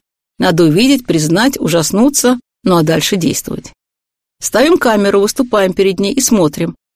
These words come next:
уходит ли наш рефлекс. Однажды я работал с молодым парнем, который вместо паузы говорил "м-м-м".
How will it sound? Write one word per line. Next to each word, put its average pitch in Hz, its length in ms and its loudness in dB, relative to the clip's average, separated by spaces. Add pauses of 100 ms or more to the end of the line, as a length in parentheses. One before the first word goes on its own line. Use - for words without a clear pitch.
(140)
уходит 220 520 0
ли 170 60 0
наш 165 360 0
рефлекс. - 520 -4 (840)
Однажды 214 360 2
я 202 40 0
работал 196 280 0
с - 60 -8
молодым 190 260 -2
парнем, 240 320 0
который 160 300 -2
вместо 170 320 -2
паузы 214 340 0
говорил 165 440 0 (200)
"м-м-м". 180 640 2